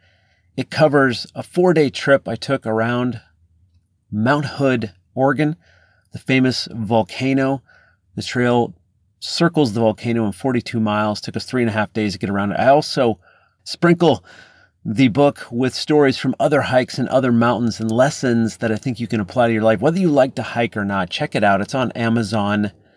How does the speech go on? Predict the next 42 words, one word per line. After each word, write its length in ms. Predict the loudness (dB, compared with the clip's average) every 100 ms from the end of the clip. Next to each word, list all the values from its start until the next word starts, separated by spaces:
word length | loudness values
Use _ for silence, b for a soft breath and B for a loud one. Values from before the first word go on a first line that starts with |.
| b b _ _ _ -2
Hiking 340 | 0 0 0
the 80 | 0
Timberline 500 | -2 -2 0 0 -2
Trail. 240 | -2 -4
Just 160 | -4 -4
search 240 | -4 -4
my 120 | -2 -2
name, 260 | 0 -2
A 100 | 0
L 220 | 0 2 0
E 80 |
X 300 | 0 -2 -6
T 260 | -10 -4 -2
H 300 | -2 -4 -12 -8
E 180 | -6 -4
I 200 | -6 -8 -2
S, 220 | -2 0
Alex 340 | -2 -2 -6
Tice. 520 | -6 -2 0 -2 -10 -18 b b b b
You 80 | _
can 100 | 0
also 200 | 0 2
get 100 | 0
a 40 |
personalized 600 | 0 -2 -2 0 0 0
copy 400 | 0 0 2 -2
if 160 | -4 -4
you 100 | -6
prefer. 680 | -4 -8 -6 0 2 2 -2 b b b b b _ _ _ _ _ _ _
For 80 | -6
just 140 | -4
a 60 | 0
little 220 | 4 4
bit 200 | 2 -2
more, 560 | 0 2 4 4 2 -2
shipping 460 | -4 -2 0 -2
is 260 | -2 -4 -6
free 540 | -12 -10 0 2 4
if 140 | 2 -2
you 80 | 0
go 160 | 0
to 80 | 0